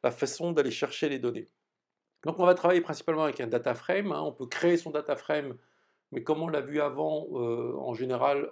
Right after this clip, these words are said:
on va importer un data frame. C'est rare qu'on doive créer un data frame. Ça arrive, euh, quand on fait de la programmation avancée, hein, et, euh, il nous arrive de devoir créer les data frames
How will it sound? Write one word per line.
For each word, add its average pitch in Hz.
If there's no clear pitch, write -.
on 117
va 120
importer 160
un 127
data 120
frame. 120
C'est 117
rare 135
qu'on 127
doive 120
créer 135
un 127
data 120
frame. 147
Ça 143
arrive, 143
euh, 120
quand 127
on 117
fait 135
de 123
la 117
programmation 117
avancée, 113
hein, 117
et, 113
euh, 110
il 123
nous 117
arrive 127
de 117
devoir 113
créer 131
les 120
data 113
frames -